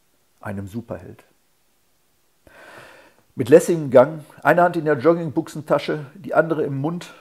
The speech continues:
um die Mettreste aus den Zahnzwischenräumen zu frickeln, verließ ich beschwingt die Kantine mit einem Lächeln auf den Lippen, ohne eigentlich genau zu wissen, warum.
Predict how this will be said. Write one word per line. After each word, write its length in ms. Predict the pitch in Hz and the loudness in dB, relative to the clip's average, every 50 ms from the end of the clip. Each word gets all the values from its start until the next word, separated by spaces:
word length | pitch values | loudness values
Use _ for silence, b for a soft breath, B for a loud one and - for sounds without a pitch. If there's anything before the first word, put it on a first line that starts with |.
| B B _ | B B _
um 140 | _ - 139 | _ -10 -8
die 100 | 131 131 | -6 -4
Mettreste 520 | 127 147 147 - - 160 156 - - 147 | -2 -4 -4 -4 -4 -6 -6 -4 -4 -2
aus 160 | 131 139 135 139 | -2 -2 -2 -4
den 140 | - 131 | -10 -14
Zahnzwischenräumen 840 | - - 147 143 143 143 - - 160 151 - 147 117 110 113 113 123 | -6 -2 -2 0 -2 -2 -8 -12 -12 -10 -8 -4 -2 0 0 -2 -2
zu 140 | - - 117 | -8 -12 -16
frickeln, 500 | - - 127 123 - 135 131 135 139 - _ _ _ _ | -12 -12 -12 -8 -6 -6 -6 -6 -8 -16 _ _ _ _
verließ 320 | - - 123 131 160 170 - | -8 -6 -6 -6 -6 -10 -12
ich 160 | 151 - - | -14 -14 -16
beschwingt 540 | - 117 - - - - 131 156 170 156 - | -18 -16 -16 -16 -12 -10 -10 -10 -10 -10 -14
die 80 | - | -10
Kantine 500 | - - 135 131 123 - - 127 123 131 | -6 -4 -4 -4 -6 -6 -8 -6 -6 -6
mit 160 | 131 117 110 - | -6 -8 -6 -4
einem 220 | 117 110 107 104 | -4 -4 -4 -4
Lächeln 320 | 104 117 120 - - 120 | -4 -4 -4 -6 -8 -10
auf 120 | 113 110 - | -10 -10 -10
den 160 | - 107 101 | -8 -8 -6
Lippen, 300 | 101 117 - - 127 117 B B B B B B | -6 -8 -8 -10 -12 -16 B B B B B B
ohne 280 | - 175 214 202 - - | 2 2 2 2 2 -2
eigentlich 300 | 147 160 156 - 135 - | -2 -2 -4 -6 -12 -10
genau 220 | - 113 113 113 | -8 -6 -6 -6
zu 200 | 113 - 110 87 | -6 -8 -12 -14
wissen, 220 | 92 - - - | -14 -16 -16 -16
warum. 240 | 92 98 92 - - | -14 -14 -16 -16 -20